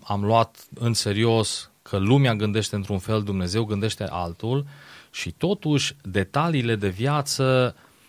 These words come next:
care disting aceste două perspective sunt nenumărate. Într-adevăr, una dintre ele, care iese puternic în evidență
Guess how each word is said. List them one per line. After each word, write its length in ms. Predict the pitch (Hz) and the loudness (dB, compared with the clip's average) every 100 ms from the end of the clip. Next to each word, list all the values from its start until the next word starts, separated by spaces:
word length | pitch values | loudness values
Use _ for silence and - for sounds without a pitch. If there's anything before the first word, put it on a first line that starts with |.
| _ | _
care 280 | - 117 113 | -4 2 2
disting 460 | 101 101 - 135 127 | 2 -2 -2 -2 0
aceste 400 | 107 - 135 120 | 0 0 0 -2
două 240 | 113 123 | 0 0
perspective 580 | 117 110 - 104 120 104 | 0 -2 -4 -4 0 0
sunt 300 | 98 104 98 | 0 0 2
nenumărate. 720 | 104 101 95 90 80 - - - | 2 2 2 0 -2 -6 -16 -8
Într-adevăr, 640 | 101 127 139 131 110 110 | -2 2 4 4 2 0
una 320 | - 139 160 139 | 0 2 4 4
dintre 300 | 117 95 92 | 2 0 -2
ele, 520 | 95 101 117 123 120 - - - - - | 0 2 2 2 -2 -8 -20 -20 -16 -12
care 240 | - 98 | -4 -2
iese 320 | 101 101 - | 0 0 -2
puternic 600 | 104 - 90 127 170 180 143 | -4 -4 -2 0 2 0 2
în 100 | 127 | 2
evidență 920 | 104 98 101 104 98 - 98 98 95 | 2 2 2 2 2 2 4 2 0